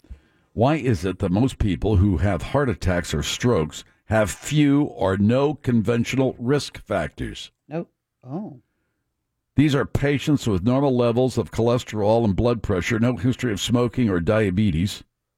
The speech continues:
Speaker 1: and
Speaker 2: Oh.
Speaker 1: no family history of cardiovascular disease. Why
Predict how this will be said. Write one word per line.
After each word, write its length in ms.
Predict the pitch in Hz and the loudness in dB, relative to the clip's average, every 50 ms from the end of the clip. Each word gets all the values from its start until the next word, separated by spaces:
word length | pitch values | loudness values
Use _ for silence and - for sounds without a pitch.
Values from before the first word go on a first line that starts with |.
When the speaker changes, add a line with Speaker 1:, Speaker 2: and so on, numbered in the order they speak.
| _ _ _ _ _ _ _ _ _ _ _ _ _ - | _ _ _ _ _ _ _ _ _ _ _ _ _ -4
Speaker 1:
and 280 | 98 98 98 98 101 101 | -2 0 2 4 4 4
Speaker 2:
Oh. 40 | |
Speaker 1:
no 240 | 101 117 135 143 143 | 4 4 4 2 0
family 500 | - - - 139 131 131 131 120 120 110 | -2 -2 -2 -2 0 0 0 0 0 -2
history 460 | 92 - 147 139 - - - 123 120 | 0 0 0 0 0 -2 -2 0 2
of 160 | 104 90 - - | 2 0 0 -2
cardiovascular 1500 | - 131 131 135 139 139 135 107 98 120 117 117 - - - _ - 107 - 123 120 113 - - 120 117 110 117 107 | 0 0 2 2 2 2 2 2 0 0 0 -2 -2 -6 -16 _ -10 -4 -2 0 0 0 -2 -2 -2 0 2 2 2
disease. 540 | 95 110 92 87 123 139 131 107 90 76 73 | 2 0 0 0 0 0 0 0 0 -2 -2
Why 460 | 95 98 98 117 127 139 147 143 - | -2 2 2 4 4 4 2 -2 -4